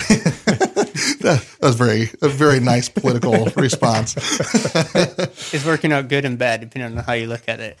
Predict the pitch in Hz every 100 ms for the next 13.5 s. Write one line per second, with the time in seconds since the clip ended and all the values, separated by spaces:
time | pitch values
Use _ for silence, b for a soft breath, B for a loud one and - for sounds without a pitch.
0 | - 143 78 76 - _ _ _ _ _
1 | - 156 165 165 143 165 156 175 151 143
2 | 139 135 127 120 120 127 _ 139 113 143
3 | 131 127 123 123 123 120 110 - 139 127
4 | - 135 - 131 - 127 123 117 117 110
5 | 107 156 131 120 98 123 123 113 104 _
6 | _ _ _ _ _ _ _ - 139 113
7 | 110 131 127 120 110 123 131 120 117 110
8 | 110 120 113 - 120 113 - - _ _
9 | _ _ _ _ 131 117 113 117 120 117
10 | 113 107 117 117 120 131 123 120 117 120
11 | 113 - 113 113 113 - 120 113 113 107
12 | 107 _ _ _ _ _ - 117 117 113
13 | _ 120 113 110